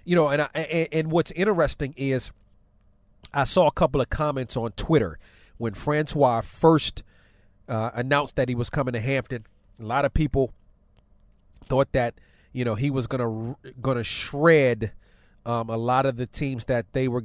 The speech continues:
that, that Hampton w-, was to play. And it doesn't always work like that. Just because you played at the highest level, and he played at the highest level, not, not only F B S, but he played <clears throat> in the A C C, and he played some,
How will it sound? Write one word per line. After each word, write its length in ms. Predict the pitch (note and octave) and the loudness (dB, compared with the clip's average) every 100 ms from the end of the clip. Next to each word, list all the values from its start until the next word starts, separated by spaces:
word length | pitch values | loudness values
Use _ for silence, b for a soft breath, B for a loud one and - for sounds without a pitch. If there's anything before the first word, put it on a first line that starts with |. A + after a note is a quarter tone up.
| A2+ | -8
that, 340 | A#2 A2+ A2 G#2+ | -6 -4 -4 -6
that 160 | G#2+ | -6
Hampton 460 | G#2+ C#3 A2 C3 A2+ | -4 -6 -4 -8 -8
w-, 180 | A2 C3+ | -10 -6
was 240 | A#2 A2+ | -4 -6
to 120 | - A#2 | -6 -6
play. 380 | - C#3+ A2+ - b b b - | -2 0 -2 -8 b b b -6
And 80 | |
it 120 | C#3 C3 | 0 6
doesn't 320 | A#3 G#3+ - | 6 4 4
always 440 | E3 E3+ D#3+ C#3+ B2+ | 8 10 8 4 2
work 240 | E3 D#3+ | 2 2
like 180 | B2+ G#2 | 0 0
that. 140 | G#2+ | -4
Just 160 | A2+ E3 | -4 -4
because 320 | C#4 A3 G3+ | 0 0 2
you 80 | F#3 | 0
played 300 | - D#3+ F#3 | 0 0 0
at 100 | - | 0
the 100 | A#2 | -4
highest 460 | A2 D3 E3 D3+ C#3 | -2 0 0 -2 0
level, 320 | C#3+ D#3 D3+ | 2 2 0
and 120 | C3 | -2
he 40 | C3 | 0
played 240 | G#3 A3 | 0 0
at 120 | D3 | 0
the 80 | A2+ | -2
highest 260 | A#2+ D#3 A#2+ | 0 0 2
level, 240 | E3+ A#3+ | 2 2
not, 140 | F#3 | -2
not 180 | D#3+ A3 | 0 0
only 220 | A3+ D#3+ | 0 0
F 160 | D3 - | 0 -2
B 120 | C3 | -2
S, 140 | F#3+ - | -2 -4
but 100 | B2 | -6
he 40 | |
played 320 | A2+ C#3+ C#3 - B B B B | -4 -2 -2 -4 B B B B
<clears throat> 240 | - G3+ C#3+ | 4 4 2
in 160 | D#3+ | 0
the 140 | D#3 D3 | 2 2
A 100 | D3 | 0
C 220 | E3 C3+ | -2 -4
C, 300 | - D3+ D3 _ _ _ _ _ _ _ - - | -2 -2 -2 _ _ _ _ _ _ _ -16 -6
and 100 | C3+ | -2
he 60 | |
played 360 | B2 D#3 D3 C#3 | 0 4 2 2
some, 420 | - A2 A#2 C3 | -4 -6 -6 -8